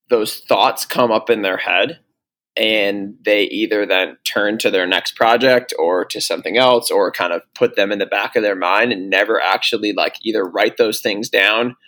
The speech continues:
or just, like, spend time thinking about that. Uh, I think that's what meditation does for me. It, it gives me a space to just, like, let those thoughts come in and out,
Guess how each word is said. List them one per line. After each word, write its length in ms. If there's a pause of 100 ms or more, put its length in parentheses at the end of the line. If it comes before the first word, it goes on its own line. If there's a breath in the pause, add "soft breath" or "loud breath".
(180 soft breath)
or 120
just, 180
like, 200
spend 420
time 340
thinking 380
about 300
that. 280 (540 soft breath)
Uh, 300
I 80
think 200
that's 200
what 80
meditation 640
does 240
for 140
me. 340
It, 140
it 140
gives 220
me 120
a 60
space 460
to 80
just, 200
like, 260 (320)
let 280
those 240
thoughts 280
come 220
in 100
and 120
out, 240